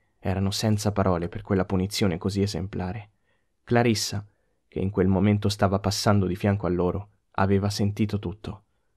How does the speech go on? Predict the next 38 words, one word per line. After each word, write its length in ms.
Da 160
una 140
parte 340
era 140
felice 500
che 120
finalmente 520
qualcuno 380
gli 100
avesse 320
messo 260
la 100
testa 300
a 40
posto, 480
o 120
che 120
perlomeno 500
avesse 300
iniziato 420
a 40
farlo. 500
Con 140
la 100
punizione 500
sicuramente 600
avrebbe 300
capito 440
che 120
non 120
si 140
sarebbe 360
dovuto 380
comportare 520
più 180
in 60
quel 180
modo. 420